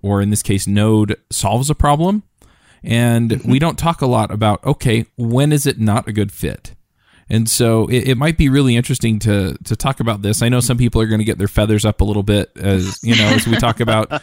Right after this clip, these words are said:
Speaker 2: <laughs>
Speaker 1: you know, their favorite way to code. Um, but it sounds like there were some rather specific reasons for that, and not necessarily because dot net's better than Node J S. So do you wanna dig into,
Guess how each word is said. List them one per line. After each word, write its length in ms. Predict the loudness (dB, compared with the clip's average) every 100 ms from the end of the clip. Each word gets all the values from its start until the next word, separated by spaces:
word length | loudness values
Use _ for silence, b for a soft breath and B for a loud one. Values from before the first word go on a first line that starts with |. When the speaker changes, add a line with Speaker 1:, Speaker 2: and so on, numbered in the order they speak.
| -8 -14
Speaker 2:
<laughs> 160 | -6
Speaker 1:
you 140 | 0 2
know, 140 | 2
their 160 | 2 0
favorite 440 | 2 0 2 0
way 220 | 0 0
to 160 | 0 -2
code. 560 | -2 0 2 2 0 -8 b b b b
Um, 400 | -2 0 0 -2
but 160 | -2 -2
it 80 |
sounds 240 | 0 0 0
like 160 | -2
there 120 | 0 0
were 120 | 0
some 260 | 0 -2
rather 320 | 0 0 2 0
specific 560 | 0 -2 0 -2 -4
reasons 460 | -4 -4 -2 -2 -4
for 140 | -2
that, 260 | 0 0 -2
and 140 | -2 -2
not 160 | 0
necessarily 640 | -2 -4 -2 0 0 0 -2
because 520 | -4 -2 -2 -2 -4
dot 420 | -10 -6 -6 -4
net's 240 | -6 -6
better 320 | -8 -6 -6 -8
than 160 | -10
Node 260 | -6 -8 -4
J 220 | -4 -2
S. 400 | -4 -6 -10 -10
So 460 | -10 -2 0 2 2
do 140 | 2
you 80 | 2
wanna 160 | 2 0
dig 200 | -2 -2
into, 640 | -2 0 2 4 2 0